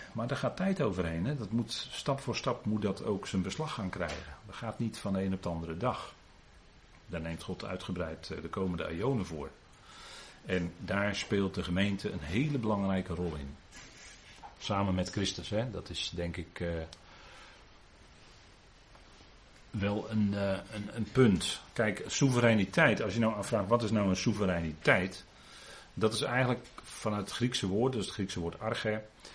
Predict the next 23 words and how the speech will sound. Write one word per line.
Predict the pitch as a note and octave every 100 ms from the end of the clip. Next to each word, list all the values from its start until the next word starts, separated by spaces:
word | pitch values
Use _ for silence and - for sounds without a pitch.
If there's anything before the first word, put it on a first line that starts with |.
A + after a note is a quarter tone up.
| - -
dat | F#2+
is | F#2
de | F#2+
bovenste | E2 A2+ A#2+ - G2+ A2
of | F#2 -
de | E2+
voorste | G#2+ G#2+ G#2+ - G2+ F#2+
van | - G2 -
een | F2+ E2
reeks. | G2 G#2+ - - - - - - - - - - - - - - - - - -
En | G2+ G2 F#2+ F#2 - - - - - -
je | F#2 G2
zou, | F#2+ A2+ C3+ A#2+ G#2+ -
als | A#2 G2+
je |
dat | G2+ G2+
in | A#2+ C3
wil | A2 G2
vullen, | F#2 F#2 G#2 F#2+
zou | F2+ B2+ D#3+
je | A#2
kunnen | - G#2+ E2+
denken | F#2+ A#2+ A#2 F2+ G2+ A#2